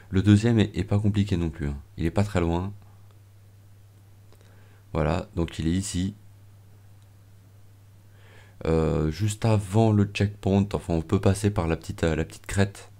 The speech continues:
pour passer, euh, à cet endroit-là avant le checkpoint. Donc n'hésitez pas à laisser un like, euh, commenter, vous abonner, euh, rejoindre la communauté ou, euh, le,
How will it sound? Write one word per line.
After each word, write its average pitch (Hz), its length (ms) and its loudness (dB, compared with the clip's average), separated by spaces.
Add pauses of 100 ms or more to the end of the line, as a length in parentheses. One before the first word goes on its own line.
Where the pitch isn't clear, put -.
(320)
pour - 160 -6
passer, 82 400 0
euh, 69 240 -4 (260)
à 76 140 -6
cet - 120 -12
endroit-là 82 600 0 (500)
avant 82 220 0
le 85 100 2
checkpoint. 82 480 -4 (800)
Donc - 40 -6
n'hésitez 85 280 -6
pas 101 140 4
à - 20 6
laisser 92 220 0
un 87 80 2
like, 90 340 0
euh, 73 340 -2
commenter, 80 960 -4 (500)
vous 78 160 -2
abonner, 82 720 2 (1080)
euh, 69 580 -2 (1800)
rejoindre 101 360 4
la 92 80 2
communauté 92 720 2
ou, 76 320 -2
euh, 73 100 0
le, 78 160 2